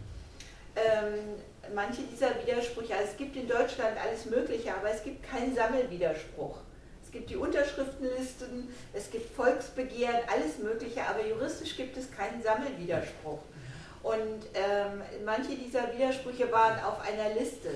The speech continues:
zweihundert Widersprüche auf einer Liste.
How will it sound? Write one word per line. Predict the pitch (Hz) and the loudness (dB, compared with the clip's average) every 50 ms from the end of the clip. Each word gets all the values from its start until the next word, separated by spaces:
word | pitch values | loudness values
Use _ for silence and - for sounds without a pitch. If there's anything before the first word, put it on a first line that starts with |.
| - - - - | -4 -6 -8 -2
zweihundert | - 202 190 214 254 262 233 247 233 240 233 - | 0 2 2 2 2 0 0 0 0 0 -2 2
Widersprüche | 247 269 254 254 - - 262 269 262 262 226 196 | 4 6 6 6 4 0 -2 -2 -2 0 0 0
auf | - - | 0 0
einer | - - 208 214 220 208 | 0 -2 0 0 0 0
Liste. | 208 226 269 269 - - - - 175 170 | 2 0 0 -2 -4 -8 -10 -8 -8 -8